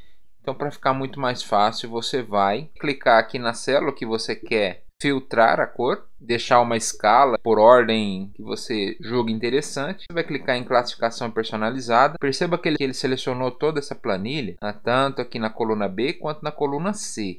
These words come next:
tá? Ele está linkado a essas informações aqui, estão linkadas. Quando eu criei filtro aqui, já criei diretamente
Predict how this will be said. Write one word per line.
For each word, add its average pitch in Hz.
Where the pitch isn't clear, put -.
tá? 110
Ele 107
está 117
linkado 143
a 113
essas 104
informações 95
aqui, -
estão 107
linkadas. 120
Quando 117
eu 135
criei 131
filtro 107
aqui, 123
já 101
criei 120
diretamente 139